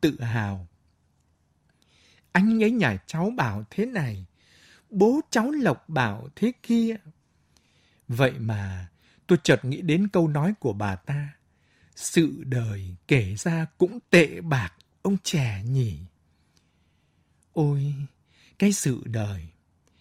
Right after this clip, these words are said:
Gì thì gì, bà ta cũng biết tôi là hàng cha chú. Vậy mà đến nước cũng không mời, mà nói năng thì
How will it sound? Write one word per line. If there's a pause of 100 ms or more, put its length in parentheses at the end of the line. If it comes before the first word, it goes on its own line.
(260)
Gì
thì
gì, (220)
bà
ta
cũng
biết (520)
tôi
là
hàng
cha
chú. (560)
Vậy
mà (140)
đến
nước (260)
cũng
không
mời, (520)
mà
nói
năng
thì